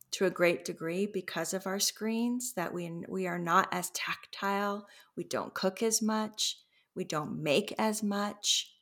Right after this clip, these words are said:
making our clothes, the things that we, that we used to make, a lot of people don't.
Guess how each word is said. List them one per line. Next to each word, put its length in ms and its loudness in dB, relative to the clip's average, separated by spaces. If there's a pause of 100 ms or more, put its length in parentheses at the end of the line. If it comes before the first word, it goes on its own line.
(720)
making 540 -2 (140)
our 100 -4
clothes, 680 6
the 80 -6
things 280 -4
that 160 -2
we, 220 0
that 180 -2
we 80 0
used 280 2
to 80 0
make, 600 -4 (1400)
a 80 0
lot 220 0
of 140 -4
people 300 -4
don't. 420 -4